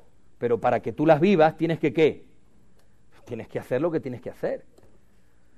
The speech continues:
Yo cuando leía los libros de las experiencias de la gente, como Dios le bendecía, yo decía, "Qué bonito es esto". Y yo decía, "Algún día lo viviré". Dile, "Lo estamos viviendo. Y lo vamos a seguir viviendo".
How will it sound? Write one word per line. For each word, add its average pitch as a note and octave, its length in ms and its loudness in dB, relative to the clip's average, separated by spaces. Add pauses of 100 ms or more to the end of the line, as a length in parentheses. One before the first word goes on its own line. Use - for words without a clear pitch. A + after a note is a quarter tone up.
(140)
Yo C3 140 0
cuando G3+ 240 6
leía G3+ 260 10
los G3 160 10
libros G#3+ 280 8
de F#3+ 60 6
las E3+ 120 8
experiencias F3+ 560 6
de F#3 60 6
la D3+ 120 6
gente, G#3 460 4
como F3+ 200 2
Dios G3+ 140 8
le A3+ 80 10
bendecía, G3 640 6 (220)
yo G3+ 80 6
decía, F3+ 200 8
"Qué C#4+ 120 8
bonito D4+ 420 10
es B3 160 10
esto". G3 500 8 (300)
Y D#3+ 80 2
yo G3 80 10
decía, F#3+ 220 8
"Algún D#3 240 4
día A#3+ 100 10
lo C4+ 60 8
viviré". C#4+ 640 10 (2250)
Dile, A2 200 -6
"Lo F#2 40 -12
estamos G2+ 320 -10
viviendo. D3 460 -10 (880)
Y C#3 100 0
lo A2 120 -2
vamos G#2 260 -6
a A2+ 40 -18
seguir A2 220 -8
viviendo". D3+ 460 -10